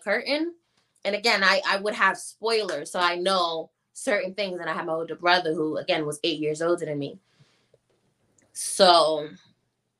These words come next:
he would tell me things. So I knew a bunch of it. And I was just like, "Uh, I don't like that. That was nasty. That's, that's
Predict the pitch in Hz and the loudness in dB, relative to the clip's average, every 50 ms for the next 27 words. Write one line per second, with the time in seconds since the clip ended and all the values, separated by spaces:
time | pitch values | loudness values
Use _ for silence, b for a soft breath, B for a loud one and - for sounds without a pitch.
0 | _ _ _ _ _ - - 185 - 240 262 254 220 226 196 - 185 165 160 160 | _ _ _ _ _ -16 -14 -6 -2 -2 -2 0 -2 -4 -2 0 0 0 0 -2
1 | 156 - 151 147 151 151 - 196 180 185 202 208 220 214 208 196 180 180 - 190 | -4 -4 -4 -4 -4 0 4 6 6 6 6 4 2 2 4 4 4 6 6 6
2 | 202 233 - - 196 - 170 170 185 208 233 240 247 240 247 226 226 B B B | 6 6 2 -2 -4 -2 0 2 2 0 0 0 -2 -2 -2 -2 -2 B B B
3 | B B B B - - - 285 392 427 427 440 440 427 427 415 403 403 381 - | B B B B -10 -2 2 2 2 4 2 2 0 0 0 -2 -4 -6 -10 -12
4 | - - _ _ _ _ _ _ _ _ _ _ _ _ _ _ _ _ _ _ | -18 -20 _ _ _ _ _ _ _ _ _ _ _ _ _ _ _ _ _ _
5 | _ _ _ _ - 302 359 440 508 466 339 254 220 240 311 359 - - 185 160 | _ _ _ _ -2 0 2 2 2 2 2 4 4 4 2 0 0 -2 -2 -2
6 | 151 151 143 - _ - 277 277 349 480 480 403 359 302 240 208 208 247 - - | -2 -2 -6 -8 _ 0 2 2 4 2 2 0 0 -2 0 2 2 2 0 -2
7 | - 190 185 202 247 - 508 - - - - 247 320 370 359 | -10 -8 -4 -4 -4 -4 -4 -8 -18 -10 -4 -2 -2 -2 0